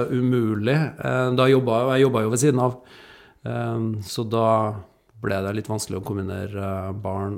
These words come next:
og heltidsjobb og heltidstrenerjobb. Så da tok det vel en tre-fire år uten at jeg trente noe lag. Og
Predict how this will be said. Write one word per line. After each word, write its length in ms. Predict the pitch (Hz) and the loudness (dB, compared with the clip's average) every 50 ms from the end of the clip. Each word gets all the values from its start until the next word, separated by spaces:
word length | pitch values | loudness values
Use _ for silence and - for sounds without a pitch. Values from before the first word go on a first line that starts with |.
| - - | -10 -12
og 800 | - 95 90 92 92 92 92 92 92 92 90 90 90 92 - - - - _ _ _ | -12 -10 -10 -8 -10 -10 -10 -10 -10 -10 -10 -10 -12 -12 -14 -16 -18 -20 _ _ _
heltidsjobb 760 | - - 113 107 - - 107 92 - - 98 98 104 101 101 - | -14 -10 -10 -10 -8 -6 -8 -8 -6 -6 -6 -6 -6 -8 -10 -12
og 300 | - 101 95 95 98 95 | -10 -10 -8 -6 -8 -6
heltidstrenerjobb. 1080 | - 101 95 95 - - 95 98 - - - - - 110 107 101 101 101 110 135 160 156 - - _ - - - - - - - - - - - - - _ _ | -6 -6 -8 -8 -8 -8 -8 -8 -8 -10 -12 -8 -6 -4 -2 -2 -2 -2 -2 -4 -4 -6 -12 -18 _ -20 -20 -20 -20 -20 -20 -20 -20 -20 -20 -20 -20 -20 _ _
Så 300 | _ - - - 135 127 | _ -12 -8 -4 -4 -4
da 680 | 113 107 131 131 131 135 139 139 139 139 139 135 135 135 135 135 127 131 | -2 0 2 4 4 6 6 6 6 6 6 6 6 6 6 6 4 2
tok 320 | - 135 123 117 113 - | 2 0 0 0 0 -2
det 140 | - 135 127 127 | -2 0 2 2
vel 240 | 127 127 123 127 | 4 4 4 4
en 100 | 123 123 | 2 0
tre-fire 460 | 110 - 120 127 123 123 127 123 120 120 | 0 0 0 -2 0 2 2 2 2 2
år 240 | 120 123 123 127 123 | 2 4 4 2 2
uten 140 | 123 - 117 | 0 0 -2
at 140 | 117 113 - | -2 0 -2
jeg 120 | 117 113 - | -2 -2 0
trente 300 | 120 120 120 - - 110 | 0 0 0 -2 -4 -4
noe 120 | 113 117 | -2 -2
lag. 220 | 113 117 120 113 113 110 98 - - _ _ _ 190 202 - _ _ _ _ | 0 0 -2 -2 -4 -8 -12 -14 -20 _ _ _ -20 -20 -20 _ _ _ _
Og 340 | - 113 117 110 - - | -8 -6 -6 -6 -8 -10